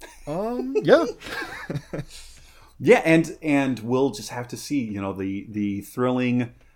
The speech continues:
Speaker 2: um, the thrilling conclusion, uh, 'cause listeners who may be following along, um, yeah, you may think, like, "Well, wait, there's, you, you only got through chapters one and two, and you're already at the two-hour mark." Hey, three and four are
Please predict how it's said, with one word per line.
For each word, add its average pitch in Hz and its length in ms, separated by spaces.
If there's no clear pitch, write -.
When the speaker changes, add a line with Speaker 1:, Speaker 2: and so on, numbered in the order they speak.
Speaker 2:
um, 101 640
the 107 80
thrilling 131 380
conclusion, 113 840
uh, 101 280
'cause 120 340
listeners 165 560
who 139 80
may 147 160
be 143 200
following 131 320
along, 104 540
um, 92 420
yeah, 139 280
you 107 120
may 120 120
think, 127 180
like, 135 180
"Well, 214 160
wait, 277 220
there's, 214 320
you, 196 260
you 214 100
only 240 160
got 220 240
through 202 80
chapters 208 440
one 214 220
and 190 160
two, 240 320
and 151 80
you're 165 140
already 202 240
at - 100
the 156 80
two-hour 220 500
mark." 107 300
Hey, 135 220
three 160 260
and 156 100
four 131 300
are 117 260